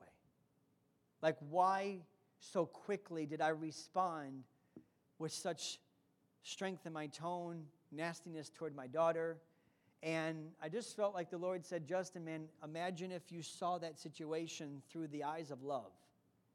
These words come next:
That you simply just called your daughter in." And this is not about, "Oh, and now I can," it's not about fixing something. As if I saw it differently, I would have reacted very differently. "Summer, come on in here.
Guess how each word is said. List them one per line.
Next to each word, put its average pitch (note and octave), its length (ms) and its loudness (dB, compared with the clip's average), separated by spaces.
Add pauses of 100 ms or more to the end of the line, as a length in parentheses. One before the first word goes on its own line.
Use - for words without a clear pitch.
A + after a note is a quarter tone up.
(1500)
That D#3 120 -2
you E3 200 -2
simply F3+ 480 -4
just E3 240 -6
called F3+ 240 0
your E3 80 0
daughter E3 340 10
in." E3 200 0
And - 680 -12
this D#3+ 140 -6
is E3 80 -4
not F#3+ 160 4
about, F3+ 260 10
"Oh, G#3 160 2
and D#3+ 120 -2
now E3+ 120 -2
I E3+ 80 0
can," D#3+ 240 -10 (580)
it's D#3 140 -10
not G#3+ 140 0
about F#3 260 2
fixing G#3+ 400 4
something. E3+ 380 -4
As D#3+ 100 -2
if E3+ 140 -2
I D#3+ 100 0
saw G#3+ 320 2
it G#3 160 -2
differently, F#3 400 -6
I E3+ 60 4
would E3+ 160 0
have E3 100 0
reacted F3+ 460 0
very E3+ 180 -2
differently. E3 480 -6
"Summer, F#3 320 -4
come F3 220 -6
on F3+ 100 -2
in F3 100 -6
here. E3 280 -4